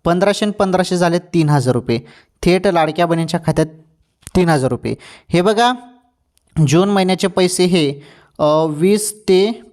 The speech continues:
पंचवीस जून दरम्यान येऊन जायला पाहिजे होते, परंतु पैसे काही आले नाही.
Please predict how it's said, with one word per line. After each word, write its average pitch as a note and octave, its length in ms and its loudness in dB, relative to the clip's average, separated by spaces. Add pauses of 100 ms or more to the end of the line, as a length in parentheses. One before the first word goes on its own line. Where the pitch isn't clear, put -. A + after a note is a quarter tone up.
(120)
पंचवीस F#3+ 560 0
जून F#3 500 0
दरम्यान E3+ 460 -2
येऊन F3 240 0
जायला E3 240 2
पाहिजे D#3+ 240 -2
होते, E3 100 -4
परंतु D#3+ 320 -2
पैसे D3+ 340 -2
काही D3 160 0
आले C#3 180 2
नाही. D3+ 160 0